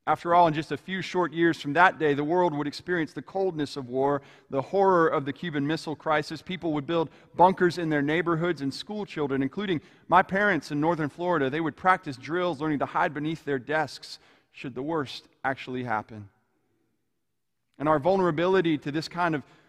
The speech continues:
nuclear armament, it continues even to this day, so much so that it's difficult for most of us to imagine a defense strategy or any kind of national security without them. And so it seems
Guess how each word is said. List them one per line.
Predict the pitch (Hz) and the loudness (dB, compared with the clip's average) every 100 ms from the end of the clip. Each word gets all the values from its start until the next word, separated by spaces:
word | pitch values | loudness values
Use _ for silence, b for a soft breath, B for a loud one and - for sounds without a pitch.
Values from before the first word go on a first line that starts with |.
| b | b
nuclear | 151 180 - 170 156 | -4 -2 2 4 6
armament, | 151 180 170 165 | 6 6 2 0
it | 180 | -2
continues | 175 156 180 175 151 | -4 -2 -2 -2 -2
even | 180 | -4
to | 165 | -2
this | 147 135 | -4 -4
day, | - 170 170 | 0 0 0
so | - 175 | -2 -2
much | 180 - | -2 -2
so | 185 | -2
that | 160 | -2
it's | 131 117 | -4 -4
difficult | 170 175 165 160 | -4 -2 -4 -4
for | - | -2
most | 147 170 - | -2 -2 -2
of | 151 | -6
us | 143 | -6
to | - | -4
imagine | 139 147 170 143 139 B B | 0 2 2 0 -6 B B
a | 143 | -8
defense | 139 139 - 190 | -6 -6 -4 -4
strategy | - - 170 170 151 170 170 | -6 0 2 2 0 -2 0
or | 143 | 0
any | 175 | -2
kind | 170 160 | -4 -2
of | |
national | 135 147 160 156 | 0 0 0 -4
security | 139 131 175 190 151 | -8 -6 -2 0 0
without | 127 147 180 | 2 4 4
them. | 143 135 | 2 -4
And | |
so | 139 190 | -2 -4
it | 165 | -4
seems | - 220 196 | -4 -4 -4